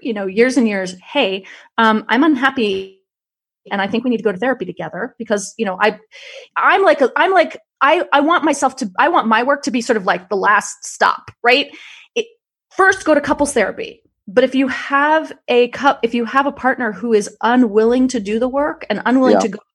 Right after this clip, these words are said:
Speaker 1: their own therapy or unwilling to go to couples therapy, you know,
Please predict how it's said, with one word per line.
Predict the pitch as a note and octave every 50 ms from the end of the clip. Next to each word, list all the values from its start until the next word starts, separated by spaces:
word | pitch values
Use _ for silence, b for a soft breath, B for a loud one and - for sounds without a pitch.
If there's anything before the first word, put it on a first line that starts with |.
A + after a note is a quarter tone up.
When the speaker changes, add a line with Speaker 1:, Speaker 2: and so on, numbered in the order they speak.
| - - - G#3+
Speaker 1:
their | B3+
own | C#4+ D4 C#4
therapy | D4 C#4+ C#4 C4+ C4+ C#4 C4 -
or | G3 F#3+
unwilling | F3+ G#3+ A#3 A3+ A3+ A3+ G#3+ G#3
to | - A3+
go | F3+ F3+ G3+ G3 G3 G3 G3 F#3+ - -
to | G3 F#3+ F#3 F#3 F3+ F3+ F3+ B B B B B
couples | - B3 A#3 A#3 C4+ C4 -
therapy, | - C4+ C4+ C4+ C4+ C4+ C4 C4 C4 B B B B B B B _
you | - A#3 A#3
know, | F3+ -